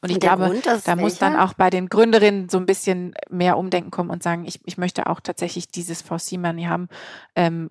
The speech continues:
Speaker 1: um tatsächlich auch mein Unternehmen vielleicht schneller wachsen zu lassen, äh, schneller am internationalen Wettbewerb partizipieren zu lassen.“ Also ich glaube, es, es müssen beide Seiten, ähm, mehr Schritte aufeinander zugehen.
Speaker 2: Und wo-,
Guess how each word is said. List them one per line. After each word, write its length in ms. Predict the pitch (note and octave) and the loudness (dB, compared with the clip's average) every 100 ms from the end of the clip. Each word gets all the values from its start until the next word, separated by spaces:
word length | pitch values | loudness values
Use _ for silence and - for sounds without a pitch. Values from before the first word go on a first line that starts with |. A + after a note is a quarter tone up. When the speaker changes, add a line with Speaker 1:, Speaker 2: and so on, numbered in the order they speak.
| - | -2
Speaker 1:
um 260 | F3+ E3+ E3 | -2 -2 -6
tatsächlich 440 | F3 - F3 - | -10 -10 -10 -8
auch 120 | - | -6
mein 140 | E3+ E3 | -6 -6
Unternehmen 500 | F3 F3 E3+ E3+ E3+ - - _ | -8 -8 -6 -8 -10 -16 -20 _
vielleicht 300 | - E3 E3 | -6 -6 -4
schneller 280 | F3+ F3+ E3+ | -2 0 0
wachsen 280 | E3+ - E3+ | 0 -4 -12
zu 100 | - | -8
lassen, 340 | E3+ E3 F3 E3+ - - _ | -6 -6 -8 -16 -20 -20 _
äh, 140 | F3 F3+ | -8 -6
schneller 500 | F3 E3+ E3+ E3+ - | -2 0 2 0 -2
am 160 | E3 | -6
internationalen 680 | - F3+ E3+ E3 E3+ E3 E3 | -6 -4 -4 -4 -4 -4 -2
Wettbewerb 400 | - - E3 E3+ | -4 -4 -6 -4
partizipieren 640 | F3 - - - - E3 E3 | -6 -8 -12 -12 -6 -6 -4
zu 100 | E3+ | -4
lassen.“ 240 | D#3+ E3+ | -4 0
Also 120 | F3 | 0
ich 60 | F#3 | 4
glaube, 220 | G3+ G3+ | 6 6
es, 140 | - - - | 2 -6 -8
es 300 | - F#3 G#3+ | -2 0 0
müssen 260 | A3 G3+ | 0 2
beide 340 | F3 F#3+ G3+ F#3 | 4 6 6 4
Seiten, 400 | F3+ F3+ F#3 F#3 - - - - | 2 2 -4 -12 -16 -20 -8 -2
ähm, 280 | E3+ E3 E3+ | 0 -2 -4
mehr 260 | F3 F3 | 0 0
Schritte 340 | E3+ F3 - - | 0 -6 -4 -4
aufeinander 420 | E3+ E3 D#3+ D#3+ | -4 -6 -6 -8
zugehen. 380 | - D#3+ E3 E3+ _ _ _ _ _ _ - | -12 -14 -16 -18 _ _ _ _ _ _ -6
Speaker 2:
Und 180 | G3 | -2
wo-, 100 | G3+ | 0